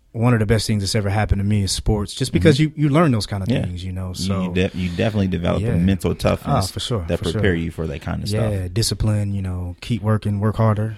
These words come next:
Speaker 1: you know, for better success. So,
Speaker 2: Mm-hmm.
Speaker 1: yeah, man, I, um, I, um,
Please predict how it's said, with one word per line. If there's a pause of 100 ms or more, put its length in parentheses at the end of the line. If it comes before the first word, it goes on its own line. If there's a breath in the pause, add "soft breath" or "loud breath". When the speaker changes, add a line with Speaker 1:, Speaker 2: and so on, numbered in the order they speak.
(140)
Speaker 1:
you
know,
for
better
success.
So,
Speaker 2:
Mm-hmm.
Speaker 1:
yeah,
man,
I, (180)
um, (840 loud breath)
I,
um,